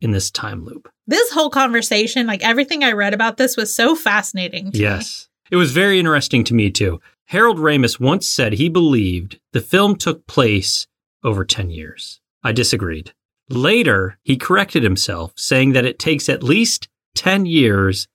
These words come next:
Speaker 1: to become good at an activity. Though I think it takes ten years to become very proficient at an activity.
Speaker 2: Well, but we saw him become proficient.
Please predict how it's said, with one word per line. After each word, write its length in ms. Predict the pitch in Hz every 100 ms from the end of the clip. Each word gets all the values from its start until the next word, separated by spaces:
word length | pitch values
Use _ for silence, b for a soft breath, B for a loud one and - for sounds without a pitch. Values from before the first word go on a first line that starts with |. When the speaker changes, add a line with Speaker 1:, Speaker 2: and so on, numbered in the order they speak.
| -
Speaker 1:
to 80 | 131
become 680 | 147 - 156 143 135 139 - - 117
good 560 | 123 170 165 151 120 - _ _
at 140 | 117 110
an 120 | 107
activity. 680 | 95 - 104 90 82 - _ _ -
Though 120 | 180
I 60 | 175
think 340 | 214 208 - -
it 160 | 156
takes 400 | - 196 170 -
ten 280 | - - 226
years 320 | 190 180 156
to 60 | -
become 540 | 139 127 143 123 117 104 _ -
very 440 | 131 110 147 151
proficient 540 | 135 135 - 127 120 110
at 140 | 113
an 140 | 107 107
activity. 600 | 92 - 101 87 82 - _ _ -
Speaker 2:
Well, 180 | 226
but 160 | 196 220
we 120 | 233
saw 280 | 240 - 294
him 180 | 370 196
become 380 | 180 180 185 196
proficient. 640 | 196 - 185 202 196 -